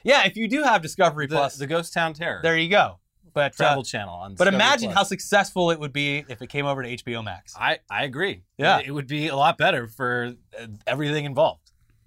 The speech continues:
Speaker 1: Say
Speaker 2: You
Speaker 1: the
Speaker 2: can
Speaker 1: name of
Speaker 2: watch
Speaker 1: the show again.
Speaker 2: The Ghost Town Terror.
Speaker 1: On, uh, Discovery Plus.
Speaker 2: Discovery Plus.
Speaker 1: Yeah.
Speaker 2: Uh, so yeah, you take all of Discovery Plus, put it into H B O Max, baby.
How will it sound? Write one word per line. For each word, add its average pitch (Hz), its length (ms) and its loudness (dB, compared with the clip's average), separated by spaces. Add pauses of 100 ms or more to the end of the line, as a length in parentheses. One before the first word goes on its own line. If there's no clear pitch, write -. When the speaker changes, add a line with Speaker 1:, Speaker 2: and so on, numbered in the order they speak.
(280)
Speaker 1:
Say - 160 4
Speaker 2:
You 247 60 6
Speaker 1:
the 254 60 0
Speaker 2:
can - 20 0
Speaker 1:
name 254 120 6
of 247 40 2
Speaker 2:
watch 240 40 2
Speaker 1:
the 226 60 4
show 226 200 4
again. 202 340 2
Speaker 2:
The 143 160 0
Ghost 226 300 2
Town 208 260 0
Terror. 165 440 -2
Speaker 1:
On, 180 220 2 (120)
uh, 160 80 2
Discovery 190 540 2
Plus. 147 240 -2
Speaker 2:
Discovery 143 420 -6
Plus. 98 320 -10
Speaker 1:
Yeah. 123 260 -6 (600)
Speaker 2:
Uh, 135 220 2
so 165 160 -6
yeah, 156 220 -2 (100)
you 107 120 -12
take 147 300 -6
all 147 340 4
of 123 160 -4
Discovery 139 520 -2
Plus, 147 580 0
put 131 140 -4
it 127 100 -4
into 120 160 -4
H 113 240 -6
B 120 140 -8
O 107 80 -8
Max, 104 360 -6
baby. 117 520 -8